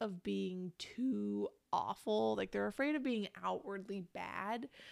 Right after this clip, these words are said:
So instead, they just have no substance. Like, they take no risks at all to try and become, uh, an enjoyable movie. And as a result, they just fail to be entertaining in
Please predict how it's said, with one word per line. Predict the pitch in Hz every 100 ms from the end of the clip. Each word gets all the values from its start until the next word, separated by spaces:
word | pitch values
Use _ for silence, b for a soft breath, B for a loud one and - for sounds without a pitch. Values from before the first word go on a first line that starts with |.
| B B
So | - 233
instead, | 247 - 285 294
they | 311
just | 302 262
have | 240 220
no | 180 180 180 240 185 180
substance. | - 143 143 - - 147 - -
Like, | - -
they | 202
take | - 233 214 202
no | 190 190 214
risks | 208 196 196 190 - - -
at | 196 190 190
all | 190 190 175
to | 190
try | 185 - -
and | - 180
become, | - 196 - - 220 226 B B B B _ _
uh, | 196 196 196
an | 196
enjoyable | 196 190 190 180 175 180
movie. | 170 165 165 185 - -
And | - 185
as | 196 190
a |
result, | 190 185 185 175 165 - -
they | - 190
just | 185 180 -
fail | 180 175
to | 170
be | 165
entertaining | 151 175 190 175 - 175 175 -
in | 175 185 151 -